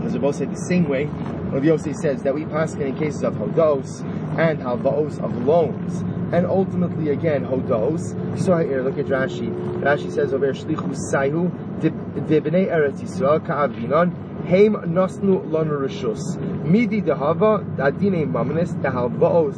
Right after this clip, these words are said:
De'avinon, Shlichu Saihu, K'nei Sanhedrin." In the same way that we are considered to be the agents of the Rabbanan of Eretz Yisrael when it comes to monetary law, so we're agents over here for Gittin as well. I, I, Hachi, Gezelos,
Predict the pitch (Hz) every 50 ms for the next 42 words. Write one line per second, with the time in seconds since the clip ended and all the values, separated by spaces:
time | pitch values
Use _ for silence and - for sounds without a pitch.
0 | - - 156 147 131 131 120 - - 185 202 202 190 151 131 120 - - 151 143
1 | 117 - - - - 127 123 123 - 160 160 165 180 185 190 180 208 208 202 202
2 | 190 190 180 - - - - - - - - 185 - 190 - - - 226 214 208
3 | 196 175 175 165 147 127 131 127 - - - 190 - 170 165 - 180 - - 180
4 | 180 170 160 165 156 - - 160 - 160 185 196 170 180 180 - 175 160 - 147
5 | 151 147 139 160 170 160 143 147 151 151 147 - - - 165 151 147 135 123 -
6 | 156 147 - - 147 131 127 131 131 127 123 - - 120 117 117 117 127 147 175
7 | 190 180 - - - - - - - 196 185 196 - 180 208 226 226 185 214 233
8 | 202 202 208 190 196 196 208 196 202 185 175 147 165 185 165 170 170 165 156 156
9 | 147 156 147 139 139 - - 165 170 170 160 165 - 185 190 175 165 175 196 196
10 | - - 175 170 143 123 - - - - - - - - 151 139 123 156 165 180
11 | 175 175 147 123 117 - - - -